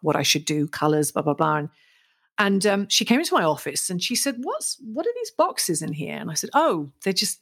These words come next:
boxes full of memorabilia. You know, they're just," she said, "Sorry, what?"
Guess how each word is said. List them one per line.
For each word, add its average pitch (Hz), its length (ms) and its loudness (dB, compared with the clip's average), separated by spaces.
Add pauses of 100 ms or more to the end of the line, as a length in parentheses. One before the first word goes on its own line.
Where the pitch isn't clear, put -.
(100)
boxes - 380 -2
full 156 180 0
of 156 60 2
memorabilia. 147 840 0 (140)
You 175 100 -6
know, - 140 -6
they're - 140 -10
just," - 260 -6 (540)
she - 120 -6
said, 185 220 -8
"Sorry, 170 280 0
what?" 190 420 0